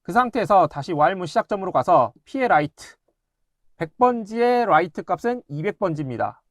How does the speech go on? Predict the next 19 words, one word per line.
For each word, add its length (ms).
그래서 380
이백 300
번지는 480
테일의 420
주소값과 720
다르죠. 480
참입니다. 760
이 80
상태에서 600
P의 480
데이터 320
값, 260
백 200
번지의 460
데이터 340
값은 420
십입니다. 720
십을 380
출력하죠. 580